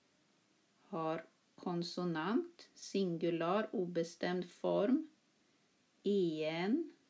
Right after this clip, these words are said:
singular, bestämd form. A R,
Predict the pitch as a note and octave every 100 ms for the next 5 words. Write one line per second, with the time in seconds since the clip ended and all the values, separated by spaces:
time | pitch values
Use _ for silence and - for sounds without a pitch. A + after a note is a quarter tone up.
0 | _ _ _ _ _ - - G3+ F3+ D#3+
1 | E3 E3 E3 F3+ F3+ F3 - - D#3+ E3+
2 | E3+ - F3 F3 G#3 D4+ - _ _ _
3 | _ _ _ _ _ _ - F3 E3+ D#3
4 | D#3+ F#3+ A3+ D#4+